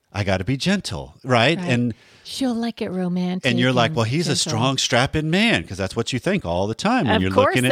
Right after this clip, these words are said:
Speaker 2: that's
Speaker 1: me.
Speaker 2: what I think,
Speaker 1: And
Speaker 2: yeah.
Speaker 1: <laughs> so, so I think there's, there's these things that we get caught up in. I do it the way I would want it done.
Speaker 2: Mm-hmm.
Speaker 1: And so it doesn't translate because we're different creatures. And so there is this element. This is a great way.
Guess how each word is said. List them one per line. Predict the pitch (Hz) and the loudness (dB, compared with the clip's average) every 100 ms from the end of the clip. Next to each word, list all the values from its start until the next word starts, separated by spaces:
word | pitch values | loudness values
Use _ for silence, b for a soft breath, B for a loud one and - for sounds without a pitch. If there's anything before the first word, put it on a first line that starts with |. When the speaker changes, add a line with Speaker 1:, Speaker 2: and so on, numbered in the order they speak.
| - | 4
Speaker 2:
that's | |
Speaker 1:
me. | 247 | 4
Speaker 2:
what | 214 | 2
I | 185 180 | 0 -2
think, | - 120 113 107 | 0 0 2 -2
Speaker 1:
And | |
Speaker 2:
yeah. | 190 277 262 | -2 -2 -4
Speaker 1:
<laughs> | - 247 - - | -8 -6 -2 -2
so, | - - - - - - B B B | -2 -4 -4 -2 -2 -2 B B B
so | - 160 | 0 2
I | |
think | 147 160 | 2 0
there's, | - 151 - _ | 0 -2 -2 _
there's | 127 123 | 0 2
these | 123 117 | 0 0
things | 151 151 147 | 0 0 -2
that | |
we | 123 | -4
get | 117 - | -4 -4
caught | - 110 | -2 0
up | 104 131 | 0 -2
in. | 101 87 | -4 -6
I | 95 | -6
do | 95 107 117 | -4 0 0
it | - | 0
the | |
way | 107 104 | -2 0
I | 92 | 0
would | 98 90 | 0 -2
want | 80 104 107 | -2 0 0
it | 85 - | -4 -8
done. | 76 69 85 - | -10 -10 -14 -8
Speaker 2:
Mm-hmm. | 208 175 160 156 _ _ _ _ _ _ _ _ _ - | -6 -4 -6 -10 _ _ _ _ _ _ _ _ _ -6
Speaker 1:
And | 101 95 | -4 -4
so | - 101 | -2 -2
it | 87 | 0
doesn't | 101 98 92 | -2 -2 -4
translate | 147 170 196 107 92 | 0 2 2 0 -4
because | 110 - 120 - | -4 -2 -2 0
we're | 131 | -4
different | - 90 - 117 | -4 -10 -10 -14
creatures. | - 190 - - - - _ _ _ _ _ _ - | -6 -6 -6 -16 -20 -20 _ _ _ _ _ _ -14
And | 101 | -10
so | - | -6
there | 101 104 | 0 0
is | 113 | 0
this | 113 - | -4 -6
element. | 123 139 117 92 | 0 0 0 -2
This | 95 120 | -4 -4
is | 139 | -2
a | 120 101 | -2 -2
great | - 123 151 - | 0 2 2 0
way. | 131 120 113 | 0 2 2